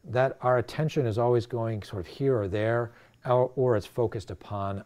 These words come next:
ourselves. And so there's a need for us to be recovered, recuperated,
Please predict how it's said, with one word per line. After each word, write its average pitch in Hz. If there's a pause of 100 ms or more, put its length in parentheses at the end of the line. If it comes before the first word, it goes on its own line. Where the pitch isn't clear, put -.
ourselves. 92 (920)
And 113
so 135 (300)
there's 156
a 151
need 180 (300)
for 143
us 120
to -
be 120 (160)
recovered, 95 (160)
recuperated, 110